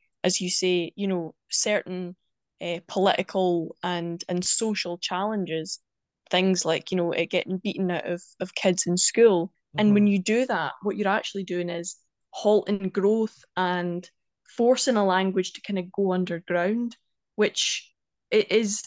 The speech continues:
Speaker 1: is good in some ways because it was preserved so beautifully in working class communities and in the home. But it also, you know, I kind of mourn the loss of professional Scots,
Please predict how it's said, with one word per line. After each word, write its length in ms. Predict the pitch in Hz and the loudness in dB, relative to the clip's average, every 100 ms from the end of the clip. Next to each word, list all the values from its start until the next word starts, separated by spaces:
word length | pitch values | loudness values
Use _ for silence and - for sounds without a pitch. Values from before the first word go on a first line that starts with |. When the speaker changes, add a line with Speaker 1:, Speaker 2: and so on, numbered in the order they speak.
| 202 | -2
Speaker 1:
is 180 | 220 | -2
good 200 | 196 277 | 0 -2
in 120 | 277 262 | 0 -2
some 220 | 226 208 | -2 0
ways 200 | 185 180 | 0 -2
because 240 | - 196 | -8 -8
it 100 | 190 | -8
was 100 | 196 | -10
preserved 540 | - 202 185 185 185 - | -6 -4 0 0 0 -2
so 180 | 185 | -2
beautifully 640 | 180 196 214 226 - 175 170 | -2 -2 -2 -2 -4 -4 -4
in 320 | - 175 175 - | -4 -6 -8 -6
working 300 | 185 185 190 | -4 -2 -2
class 280 | 190 165 185 | -2 -4 -6
communities 640 | - 185 185 - 185 180 - | -6 -2 -2 -2 -2 -2 -4
and 200 | 175 170 | -6 -4
in 140 | - 175 | -4 -4
the 80 | |
home. 460 | 175 226 226 175 175 - _ _ _ | -4 0 0 0 -4 -12 _ _ _
But 80 | 214 | -2
it 60 | - | 2
also, 540 | 269 294 269 247 208 - - | 2 2 0 0 -2 -6 -6
you 100 | 254 | -2
know, 140 | 226 | 0
I 140 | 220 220 | 0 -2
kind 200 | 285 262 | -2 -2
of 80 | |
mourn 360 | 190 185 202 254 | 0 2 2 0
the 100 | 226 | 0
loss 340 | 190 175 190 | 2 0 -2
of 120 | 180 - _ _ _ | -8 -12 _ _ _
professional 600 | 185 - 226 262 269 190 | -6 0 0 0 -2 -4
Scots, 640 | - - 160 160 - - | -4 -4 -2 -4 -8 -14